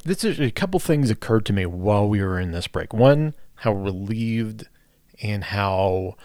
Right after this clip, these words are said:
smiley Nikola Jokic was, primarily because he had his buddy Luka Doncic there, but, uh, in a sense that how relaxed he was and how, uh, it made me understand how, just how little Jokic has really smiled this year.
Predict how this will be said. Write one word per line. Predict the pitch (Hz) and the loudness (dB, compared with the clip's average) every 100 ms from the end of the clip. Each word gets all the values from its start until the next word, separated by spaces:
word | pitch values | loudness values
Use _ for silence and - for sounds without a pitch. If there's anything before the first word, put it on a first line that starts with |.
| - - - _ | -20 -20 -20 _
smiley | - - - 107 113 117 117 110 107 104 104 - - | -8 -6 -2 0 4 6 6 4 2 0 -4 -8 -10
Nikola | 110 - 117 101 | -6 0 2 2
Jokic | 98 98 - - | 0 -2 -4 -6
was, | 98 95 101 104 - _ _ | -4 -4 -4 -8 -14 _ _
primarily | 202 196 190 170 143 131 120 | 0 2 4 4 4 2 0
because | 120 - 110 - 101 | -2 -4 -4 -2 0
he | 104 | 0
had | 101 | 0
his | 98 | 0
buddy | 92 95 95 90 104 | 0 0 0 -2 -2
Luka | 104 104 | -4 -4
Doncic | 104 95 95 95 - | -4 -4 -4 -6 -6
there, | 85 90 - - - - - | -6 -6 -12 -18 -18 -16 -2
but, | 147 151 | 0 2
uh, | 147 135 | 4 4
in | 135 131 | 4 2
a | 123 | 2
sense | - 143 | 2 2
that | - 113 | 0 -2
how | 107 | 0
relaxed | 113 101 85 101 101 - | 2 0 0 -2 -4 -2
he | 104 | 0
was | 101 101 95 | 2 2 0
and | 107 | -2
how, | 92 104 101 98 98 101 - | -2 0 0 0 -2 -8 -8
uh, | 107 98 92 92 90 - - | -6 -4 -2 -4 -4 -8 -8
it | 120 - | -8 -4
made | 127 117 180 208 | 0 2 0 0
me | 180 107 | 0 2
understand | 117 120 - 123 120 | 2 0 -2 -2 -2
how, | 95 87 | -4 -8
just | 92 123 - | -8 -8 -8
how | 87 90 | -10 -2
little | 120 135 | 2 4
Jokic | 107 104 120 110 - | 4 4 2 0 -4
has | 98 85 92 | -6 -6 -4
really | 104 110 95 | -2 -2 -4
smiled | - - 92 101 120 127 131 | -8 -6 -4 0 2 2 0
this | 135 - | -2 -2
year. | 131 135 135 | -4 -4 -4